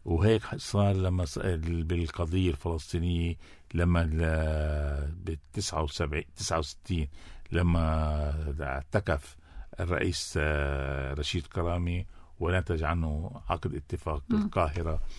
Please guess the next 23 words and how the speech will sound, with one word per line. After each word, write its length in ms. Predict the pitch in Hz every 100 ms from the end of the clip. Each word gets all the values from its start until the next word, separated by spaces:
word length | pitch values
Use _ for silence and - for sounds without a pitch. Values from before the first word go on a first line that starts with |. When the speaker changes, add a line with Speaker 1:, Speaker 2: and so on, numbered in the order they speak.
| - - -
Speaker 1:
وبها-، 480 | 80 87 76 80 78
لهذا 360 | 82 76 76 76
السبب. 400 | - 73 69 73 - - - - - - -
ولم 1000 | 92 98 117 131 143 156 95 107 139
يحصل 380 | 139 - - 98
شيئا 400 | - 107 - 90
للبنان 640 | 87 95 101 80 90 90 80
بالألف 300 | 85 101 95
تسعمية 380 | - 92 95
سبعة 300 | 80 95 92
وستين 440 | 90 - - 104 107 - - -
عندما 520 | 98 98 92 92 92 98 - - -
بقي 500 | 95 - 92 85 90
م-، 80 | - 80
محافظا 720 | 76 - 90 87 82 80 80
على 180 | 85 -
حياده 560 | 87 87 85 80 82 - - 240
Speaker 2:
مم. 120 | 190
Speaker 1:
بالوضع، 460 | 85 87 92 104
وقايل 580 | - 104 - 98 95 92
إنه 180 | 90 92
أنا 180 | 95 87
ب-، 340 | 87 85 87